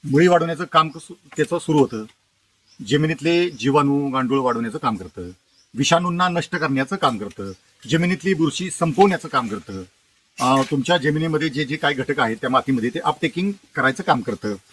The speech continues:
अपटेकिंग करायचं काम त्यानं, अ, सुरू केलं की ते तुम्हाला नजरेनं ओळख-, ओळखता येईल एवढ्या स्पीडमध्ये ते खालचं अन्न, खोडात खोडाचं अन्न, फांदीला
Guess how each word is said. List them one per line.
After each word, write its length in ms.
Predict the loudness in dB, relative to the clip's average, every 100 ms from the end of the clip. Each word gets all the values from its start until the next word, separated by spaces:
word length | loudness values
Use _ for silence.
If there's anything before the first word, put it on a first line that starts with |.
| _
अपटेकिंग 440 | -2 0 0 2 4
करायचं 280 | 4 2
काम 200 | 2 0
त्यानं, 260 | 2 -2 -4 -6 -6
अ, 340 | -2 0 0
सुरू 180 | 0 0
केलं 260 | 2 4 2
की 100 | 0
ते 140 | -6
तुम्हाला 380 | -6 -2 2 2
नजरेनं 680 | 2 0 0 2 2 2 0
ओळख-, 400 | 2 0 0 -4
ओळखता 420 | 2 6 6 6 4
येईल 240 | 4 4
एवढ्या 300 | 2 4 2
स्पीडमध्ये 580 | 2 2 2 4 2 -2 -4 _ _ _ _ _ _ _
ते 80 | -2 0
खालचं 280 | 0 4 6
अन्न, 260 | 6 4 -4
खोडात 240 | -2 2 2 2
खोडाचं 340 | 4 4 6
अन्न, 200 | 4 4 0
फांदीला 360 | 0 2 2